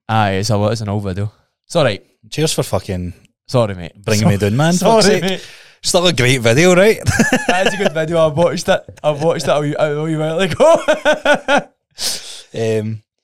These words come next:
Speaker 2: right, uh,
Speaker 1: That's why, 'cause I'd seen that video and I was like, "This cunt can't deadlift."
Speaker 2: The video's good, though.
Speaker 1: I know it is, but, mate, I was like,
Speaker 2: At the start,
Speaker 1: uh, he was
Speaker 2: uh,
Speaker 1: pure struggling. I was like,
Speaker 2: yeah.
Speaker 1: "What?" I was
Speaker 2: Was it
Speaker 1: pure shocked.
Speaker 2: Aye.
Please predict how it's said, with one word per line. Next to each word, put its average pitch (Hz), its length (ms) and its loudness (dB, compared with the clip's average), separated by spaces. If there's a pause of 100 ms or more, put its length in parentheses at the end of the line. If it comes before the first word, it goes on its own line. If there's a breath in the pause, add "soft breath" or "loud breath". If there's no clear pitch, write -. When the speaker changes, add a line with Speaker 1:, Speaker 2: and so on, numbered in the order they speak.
(240)
Speaker 2:
right, 123 260 0
uh, 117 60 -4
Speaker 1:
That's 226 260 2
why, 208 200 4
'cause 160 160 -4
I'd 190 160 0
seen 190 160 -2
that 196 180 2
video 160 220 0
and 196 80 2
I - 20 4
was 156 100 -2
like, 110 100 -2
"This 175 120 -6
cunt 247 180 -8
can't 170 300 -2
deadlift." 175 500 -4 (1700)
Speaker 2:
The 135 120 -6
video's 180 360 0
good, 139 180 -4
though. 190 160 -2 (220)
Speaker 1:
I 254 160 4
know 202 260 4
it 180 140 4
is, 277 100 -2
but, - 340 -2
mate, 165 300 -2
I 160 80 2
was 156 140 4
like, 143 360 -4
Speaker 2:
At 90 120 -12
the 104 60 -10
start, 123 380 -4
Speaker 1:
uh, 113 260 -4
he 156 80 -2
was 131 120 0
Speaker 2:
uh, 92 40 -8
Speaker 1:
pure - 160 -4
struggling. 226 380 2
I 202 80 4
was 151 120 0
like, 127 100 0
Speaker 2:
yeah. 101 80 -8 (600)
Speaker 1:
"What?" 262 280 -6 (520)
I - 80 2
was 185 80 4
Speaker 2:
Was - 20 0
it - 40 0
Speaker 1:
pure 240 100 0
shocked. - 520 -2
Speaker 2:
Aye. 113 360 4